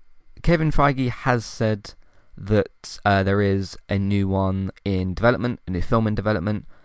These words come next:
Um, what was the director's name again? I think it was the guy that did the Ant-Man. Was it John Watts, I think his name was? Who did Spider-Man?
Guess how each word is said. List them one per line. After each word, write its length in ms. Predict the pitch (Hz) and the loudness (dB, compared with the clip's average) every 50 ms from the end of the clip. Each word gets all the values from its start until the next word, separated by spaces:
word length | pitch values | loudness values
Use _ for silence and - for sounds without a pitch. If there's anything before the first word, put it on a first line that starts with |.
| _ _ _ _ _ - - - - | _ _ _ _ _ -20 -12 -4 0
Um, 720 | 98 98 98 98 95 95 92 92 92 90 87 87 82 - - _ _ _ _ _ _ _ _ _ _ | 2 2 2 2 0 0 -2 -4 -4 -4 -6 -8 -10 -14 -16 _ _ _ _ _ _ _ _ _ _
what 120 | - - 131 | 6 8 10
was 100 | - - | 10 8
the 80 | 156 | 8
director's 480 | 151 - 123 120 85 - - - 101 - | 4 0 -2 -2 -2 -4 -6 -10 -6 -2
name 240 | 110 104 101 101 101 | 0 0 2 2 0
again? 380 | 98 - 101 98 98 95 - - - - | 0 -2 -2 -2 -2 -2 -4 -6 -8 -12
I 40 | - | -10
think 180 | - 156 - 214 | -10 -8 -6 -4
it 60 | 190 | -4
was 120 | - - | -2 -2
the 120 | - 131 113 | -2 -4 -2
guy 220 | - 107 107 107 | 0 0 0 0
that 180 | 101 95 - - | -2 -4 -6 -4
did 260 | - 101 98 90 - | -2 -2 -2 -2 -4
the 160 | 98 - - _ - | -6 -6 -6 _ -4
Ant-Man. 960 | - 98 98 98 - - - - 101 98 95 95 95 95 95 95 95 98 - - - - | 0 0 0 0 -2 -4 -4 -2 0 2 2 2 2 0 0 -2 -2 -4 -6 -8 -6 -6
Was 80 | - | -4
it 120 | 160 - - | -4 -4 -2
John 260 | - 202 202 170 160 | 0 0 0 0 -2
Watts, 260 | 170 196 196 - - | -2 -2 -2 -2 -4
I 80 | 180 180 | -4 -6
think 220 | - 196 185 - | -4 -6 -4 -4
his 120 | - 175 | -4 -4
name 220 | - 165 170 170 170 | -4 -4 -2 -2 -2
was? 320 | 175 180 180 - - - - - _ - _ _ _ _ _ _ _ - - | -2 -4 -4 -6 -10 -16 -18 -20 _ -20 _ _ _ _ _ _ _ 2 2
Who 240 | - 147 139 139 139 - - - | 4 4 4 2 0 -2 -4 -2
did 260 | - 143 143 143 135 _ _ - | 0 2 2 2 0 _ _ -16
Spider-Man? 1500 | - - - - - - _ _ - 127 120 123 127 135 143 147 156 156 156 156 160 165 165 170 175 180 190 196 196 | -14 -14 -12 -12 -14 -16 _ _ 4 6 6 6 4 2 0 -2 -2 -2 -2 -2 0 0 0 0 0 -2 -4 -4 -6